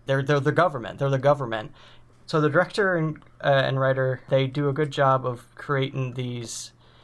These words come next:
scenes and dialogue that show,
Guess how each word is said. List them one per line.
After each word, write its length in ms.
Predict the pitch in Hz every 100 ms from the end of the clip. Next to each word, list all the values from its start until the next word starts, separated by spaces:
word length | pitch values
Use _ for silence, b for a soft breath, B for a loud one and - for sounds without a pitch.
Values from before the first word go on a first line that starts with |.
| b b b
scenes 480 | - - 185 208 165
and 160 | 156 135
dialogue 720 | 131 131 120 113 107 107 113 - _ _ - - -
that 260 | 139 135
show, 1120 | - - - - - 170 160 160 156 151 147